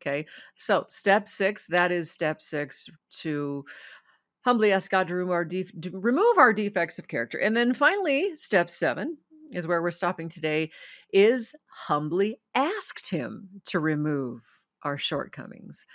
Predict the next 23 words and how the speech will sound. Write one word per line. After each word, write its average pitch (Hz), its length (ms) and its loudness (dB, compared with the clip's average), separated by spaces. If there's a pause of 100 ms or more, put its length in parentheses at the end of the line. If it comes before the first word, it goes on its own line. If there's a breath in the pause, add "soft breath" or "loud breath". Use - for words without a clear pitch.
(200 loud breath)
So 214 640 4 (720 loud breath)
one 233 800 2
John, 214 580 4 (300 loud breath)
uh, 160 520 0
First 247 280 2
John 196 300 4
one 185 220 0
nine 175 280 0
says, 170 300 -4
"If 175 160 -4
we 165 100 -2
confess 160 540 -6
our 165 120 -2
sins, 147 380 -6
he 143 140 -6
is 135 160 -4
faithful 151 400 -4
and 151 120 -6
just, 135 380 -10
will 135 80 -8
forgive 156 380 -6
our 214 140 -2
sins, 135 380 -8